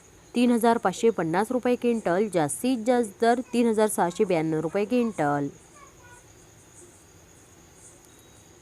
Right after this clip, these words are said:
बाजार समिती लासलगाव विंचूर उन्हाळी कांदा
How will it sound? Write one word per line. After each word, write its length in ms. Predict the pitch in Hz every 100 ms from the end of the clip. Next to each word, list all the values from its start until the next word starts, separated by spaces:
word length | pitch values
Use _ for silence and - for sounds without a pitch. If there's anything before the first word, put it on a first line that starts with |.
| - - - - - - - - - - - - - -
बाजार 320 | 196 196 233
समिती 460 | 226 247 233 247 226
लासलगाव 460 | 240 - 214 214
विंचूर 460 | 196 170 151 156 151 - 190
उन्हाळी 260 | 214 208
कांदा 340 | - 139 160